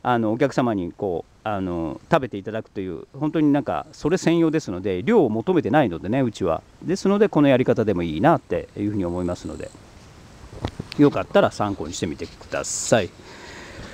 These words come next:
トマトはね、だから別にもう、なんか、難しい話というかね、なんか本当はもっといろんな仕立てがどうのこうのとか深い話があるわけですけど、うちはもうそういうのは一切ないということでね、はい、こんな形で、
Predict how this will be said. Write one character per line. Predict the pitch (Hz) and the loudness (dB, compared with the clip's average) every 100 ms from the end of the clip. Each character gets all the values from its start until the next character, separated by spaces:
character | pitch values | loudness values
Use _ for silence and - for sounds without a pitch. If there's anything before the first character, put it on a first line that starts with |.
| - | 0
ト | 277 | 6
マ | 277 | 6
ト | 156 | 6
は | 123 | 0
ね、 | 139 | 0
だ | 135 139 | 2 2
か | |
ら | 123 | 2
別 | 107 123 151 | 0 2 6
に | 147 143 | 8 8
も | 151 107 85 - - | 6 4 -2 -8 -6
う、 | 127 | -2
な | 127 | 0
ん | |
か、 | 104 82 - - - - - - - - - - - - | 0 -4 -6 -16 -20 -20 -20 -20 -20 -20 -20 -20 -18 4
難 | 127 135 139 180 | 6 6 6 4
し | - | 2
い | 185 | -2
話 | 131 123 | -2 -6
と | - | -8
い | 98 | -8
う | |
か | 101 | -4
ね、 | 143 113 | -4 -2
な | 160 | -2
ん | |
か | |
本 | 139 196 | -2 2
当 | 208 | 2
は | 214 | 2
も | 208 | 0
っ | |
と | 127 | -2
い | |
ろ | 135 | 0
ん | 170 | 0
な | 165 | 0
仕 | - | -2
立 | 160 | 0
て | 185 | 2
が | |
ど | 127 139 | 2 2
う | |
の | 147 | 4
こ | 170 | 2
う | |
の | 151 | 2
と | |
か | 107 | 0
深 | 95 - 202 | 0 0 2
い | 180 | 2
話 | 180 170 | 0 0
が | 123 | 2
あ | 202 | 2
る | |
わ | 127 | 2
け | 87 | -2
で | |
す | - | -4
け | 151 | 2
ど、 | 170 90 - - - - - - - - - | 4 4 -2 -12 -16 -14 -12 -12 -12 -14 -4
う | 170 | 0
ち | 196 | 2
は | |
も | 180 | 2
う | 139 | 0
そ | 190 | -2
う | |
い | |
う | |
の | 104 | -2
は | |
一 | 156 | -4
切 | - - 92 | -4 -4 -4
な | 92 98 | -4 -4
い | 67 | -6
と | - | -14
い | |
う | 76 | -18
こ | |
と | 69 95 | -14 -4
で | |
ね、 | 143 151 139 - - | 0 0 -2 -8 -12
は | 104 90 | -8 -8
い、 | 85 - - | -10 -20 -12
こ | - | -4
ん | 107 | -2
な | |
形 | 101 95 92 | -2 -2 -2
で、 | 113 120 | 2 2